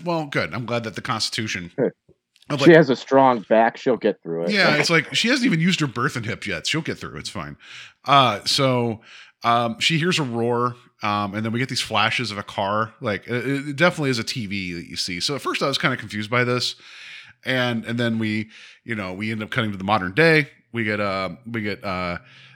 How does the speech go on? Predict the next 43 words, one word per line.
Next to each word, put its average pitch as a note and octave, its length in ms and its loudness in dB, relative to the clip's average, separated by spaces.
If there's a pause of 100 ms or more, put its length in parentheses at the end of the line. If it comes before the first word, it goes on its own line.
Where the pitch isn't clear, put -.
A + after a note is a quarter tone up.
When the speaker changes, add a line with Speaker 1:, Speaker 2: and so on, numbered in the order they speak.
(160)
Speaker 1:
Peter's A#2 420 -2
wiener A#2+ 240 0
brother A2 480 0
<laughs> - 40 -18
watching A#2+ 340 0
the B2 80 -4
T A#2+ 180 -8
V, G#2+ 140 -6
and G#2 80 -4
his A2 80 -10
parents A#2 300 -4
are C3 40 -4
like, A#2+ 80 -6
"Hey, - 120 -2
can D3+ 140 -4
you C#3 60 -4
keep A#3 220 -4
it C3 100 -4
down? C3 300 0
'Cause B2+ 160 -4
your A#2 80 -6
brother's A2+ 300 -2
dying G#2 360 -2
in A#2 80 -4
this G#2+ 160 -6
room G2+ 200 -6
in A#2 80 -4
here," A#2+ 300 -4
or G2+ 80 -6
whatever. G#2 420 -4 (680)
And G#2+ 100 -4
he's A2+ 120 -4
like, G#2+ 120 -8
"Fine." E2+ 460 -6
He F#2+ 60 -8
doesn't F2+ 160 -10
say E2+ 120 -4
anything, E2+ 240 -6
but E2+ 60 -6
he D#2+ 60 -4
turns D#2+ 220 -10
it D#2+ 80 -16
down. D#2 320 -8